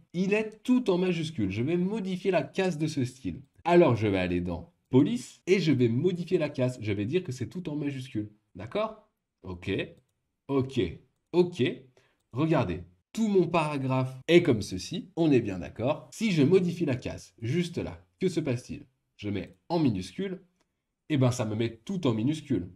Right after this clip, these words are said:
Et si je mets n'importe laquelle de ces solutions, je ne pourrai pas retrouver mon mot en majuscule. D'accord ? Ça ne fonctionnera pas. Alors comment faire pour retrouver ma casse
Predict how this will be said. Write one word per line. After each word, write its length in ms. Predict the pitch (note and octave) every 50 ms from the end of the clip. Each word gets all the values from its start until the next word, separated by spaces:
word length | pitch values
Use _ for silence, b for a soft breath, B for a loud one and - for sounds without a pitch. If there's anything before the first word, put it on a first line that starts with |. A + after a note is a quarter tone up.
| - _ -
Et 100 | G3+ G3
si 180 | F#3+ - F3+
je 120 | D#3 D#3 D3
mets 100 | C3 B2
n'importe 320 | A#2+ A2 - A2+ G#2 -
laquelle 340 | A#2+ G2 F2+ - - F#2 F#2
de 100 | B2 C#3+
ces 120 | C3+ C3
solutions, 520 | B2 - - F2+ E2 D#2+ - - C3+ C#3+ - - _ _
je 100 | - A#2+
ne 80 | C3 C3
pourrai 240 | B2+ A#2+ G#2 G2 F#2+
pas 140 | - D3 B2+
retrouver 440 | A#2 A2 - - - G2 A2+ D3
mon 200 | D3 C3 A#2 G#2
mot 260 | G2 F#2 F2 E2+ - - - _ _ -
en 80 | G2+ F#2+
majuscule. 720 | F#2+ B2 C3 B2 G#2 G2 - - - - - - - - - _ _ _ -
D'accord ? 400 | F#2 F#2+ - - F#3 G3 F#3+ -
Ça 120 | - G2
ne 100 | F2+ F#2
fonctionnera 500 | F2+ C#3+ C3+ B2+ C#3+ C3+ C3 A#2+ G#2+ F2+
pas. 200 | - E2 - _ _ - -
Alors 260 | F#3+ F#3 E3+ C3+ -
comment 240 | - F#3 F3 E3 D#3+
faire 300 | D#3+ E3 D3 B2 - -
pour 240 | - - F#3+ E3+
retrouver 640 | D#3 E3 D#3 D#3+ - - C#3+ B2+ A#2+ G#2 F#2 G2 - -
ma 200 | C#3 D#3+ D#3 -
casse 360 | - A2 F2 E2+ - - _